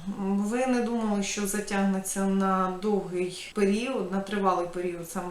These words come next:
по відношенню до досягнення певного результату. Але я вам скажу, що якщо ви будете активно продовжувати, незважаючи на те, що ви не маєте того результату вже тривалий час, ви все одно досягнете.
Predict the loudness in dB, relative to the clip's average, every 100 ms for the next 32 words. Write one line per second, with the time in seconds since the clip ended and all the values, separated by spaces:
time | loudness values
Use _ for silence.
0 | -6 -6 -6 -8 -10 -8 -8 -6 -4 -4
1 | -4 -4 -6 -8 -8 -8 -6 -8 -8 -6
2 | -8 -4 -4 -4 -6 -8 -14 -18 -18 -18
3 | -6 0 0 0 -2 -2 -4 -4 -4 -2
4 | -2 0 0 0 -2 -2 -2 -2 -2 -2
5 | -2 -2 -2 -2 -2 -2 -2 -4 -2 -4
6 | -4 -4 -2 -2 -4 -4 -4 -2 -2 -4
7 | -6 -6 -6 -6 -6 -6 -4 -2 0 0
8 | 0 -2 -6 -8 -8 -8 -6 -4 -6 -2
9 | -2 -2 -4 -4 -6 -6 -6 -6 -6 -8
10 | -8 -10 -12 -18 -18 -16 -12 -8 -2 0
11 | 2 0 -2 -4 -2 0 0 -2 -4 -6
12 | -6 -6 -8 -10 -12